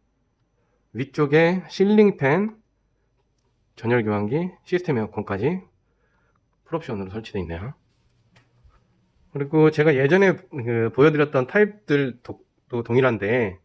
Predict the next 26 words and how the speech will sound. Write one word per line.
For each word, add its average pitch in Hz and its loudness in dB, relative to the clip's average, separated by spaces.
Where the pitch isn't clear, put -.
여기는 160 4
서비스 247 2
공간이라 143 0
이렇게 113 -2
막아서 156 -2
사용하게 175 -2
될 120 -2
수 120 -6
있습니다. 98 -8
요 127 4
난간이 113 -2
저쪽 117 -8
바깥 - -6
벽으로 120 0
설치될 139 -2
거고요. 117 -4
이 139 -2
공간은 143 2
막아서 123 -2
발코니 170 0
공간으로 139 0
서비스로 151 -6
사용하실 135 -2
수 165 -6
있는 135 0
집입니다. 90 -10